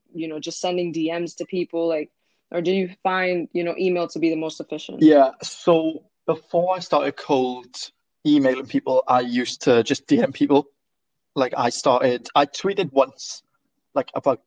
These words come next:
Speaker 2: doing web design, and people were like, "Oh, do you know, do you make websites?" So I was like, "Yeah." Um, and they said, "Oh, cool, I need one." So I just say, like, you know, "D M me." That's happened a few times. That's how I got, like, my first few clients. Um,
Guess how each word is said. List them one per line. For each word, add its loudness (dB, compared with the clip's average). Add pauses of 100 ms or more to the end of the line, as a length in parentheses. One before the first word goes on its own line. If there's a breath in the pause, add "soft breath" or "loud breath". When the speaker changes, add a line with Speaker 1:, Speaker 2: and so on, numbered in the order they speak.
(300)
Speaker 2:
doing 0
web 0
design, -8
and -20
people -6
were -12
like, -6
"Oh, 0
do -10
you -2
know, -6
do -16
you -2
make -2
websites?" 2
So -4
I 2
was -14
like, -8
"Yeah." -2 (760 soft breath)
Um, -6
and -6
they -10
said, -2
"Oh, 2
cool, 4
I 2
need -8
one." -6
So -2
I 2
just -8
say, 4
like, -2
you -2
know, -4
"D 4
M 4
me." -6
That's 2
happened -2
a -2
few 2
times. -12
That's 0
how 2
I -2
got, -2 (220)
like, -4
my -2
first -2
few 2
clients. -4 (720 soft breath)
Um, -2